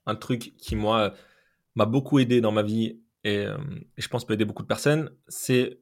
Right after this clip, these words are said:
euh, la croyance sur le fait que ton passé ne détermine pas ton futur. Et en fait, malheureusement, il y a beaucoup de gens qui, parce qu'ils ont fait quelque chose, parce qu'ils ont été quelqu'un, parce qu'ils ont,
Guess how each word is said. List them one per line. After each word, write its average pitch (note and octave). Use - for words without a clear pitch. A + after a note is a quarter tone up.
euh, G#2+
la G#2
croyance C#3+
sur -
le A2+
fait C#3+
que C3
ton B2
passé C#3+
ne C#3+
détermine A2+
pas B2
ton A2+
futur. -
Et A2+
en G#2+
fait, E3+
malheureusement, C#3+
il D3+
y C3+
a A#2+
beaucoup C3
de B2
gens A2+
qui, -
parce D3
qu'ils C#3+
ont C#3
fait D3
quelque C#3+
chose, G#2+
parce B2+
qu'ils C3
ont C3+
été F3
quelqu'un, C3+
parce B2+
qu'ils C3+
ont, D3